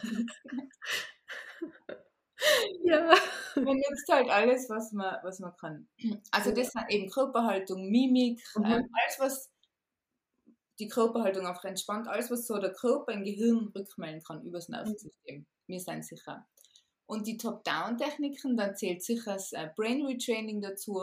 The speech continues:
Speaker 1: Visualisierungen habe ich ganz, also nutze ich immer noch und
Speaker 2: Ja.
Speaker 1: habe ja ganz, also ja, ist das auch was, was du, was du
Speaker 2: Ja,
Speaker 1: auch
Speaker 2: also Visualisierung ist bei mir auch so ein Riesending,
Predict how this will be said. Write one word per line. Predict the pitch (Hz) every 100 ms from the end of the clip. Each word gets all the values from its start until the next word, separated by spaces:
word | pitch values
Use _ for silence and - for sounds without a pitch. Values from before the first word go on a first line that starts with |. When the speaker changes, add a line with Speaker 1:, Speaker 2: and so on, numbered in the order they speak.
| 190 185 - _ - - _ _
Speaker 1:
Visualisierungen | 202 202 190 170 180 180 240 247 233 214 202 196
habe | 185 180
ich | 180
ganz, | 175 175
also | 165 165 175
nutze | 202 208 -
ich | 190
immer | 202 196
noch | 185 185 214
und | 208
Speaker 2:
Ja. | 190
Speaker 1:
habe | 160 151
ja | 147 -
ganz, | 147 -
also | 143 143 160 151 - -
ja, | 160 156 156 _ _ _ _ _
ist | 180 -
das | 190
auch | 160 170
was, | 180 170
was | 160
du, | 175 165 156 _
was | 165
du | 196
Speaker 2:
Ja, | 190 180
Speaker 1:
auch | 180 170
Speaker 2:
also | 180 180
Visualisierung | 196 185 170 190 185 202 196 185
ist | 131 175
bei | 165
mir | 170 180 -
auch | 170
so | - 175
ein | 170 175 170 _ _ _ _ -
Riesending, | 202 185 180 175 170 190